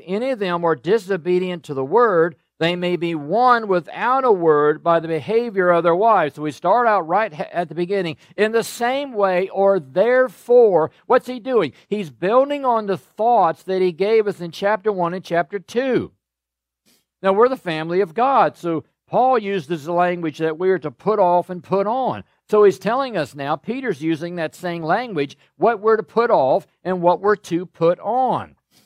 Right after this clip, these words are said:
He's taken us back to chapter two. Now, in verse one, we have, "Wives, be submissive to your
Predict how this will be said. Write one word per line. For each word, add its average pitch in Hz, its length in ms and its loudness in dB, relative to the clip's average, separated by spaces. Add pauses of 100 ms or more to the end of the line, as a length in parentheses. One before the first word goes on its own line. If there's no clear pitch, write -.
(200)
He's 220 180 -6
taken 226 380 0
us 190 140 -2
back 175 340 -2
to 196 80 -10
chapter 180 440 -4
two. 175 640 -6 (480)
Now, 190 360 -2 (260)
in 180 200 -6
verse 196 340 0
one, 220 480 0
we 196 120 -2
have, 185 200 0
"Wives, 180 840 -2 (420)
be 175 160 2
submissive 175 960 -6 (420)
to 180 100 -2
your 165 640 0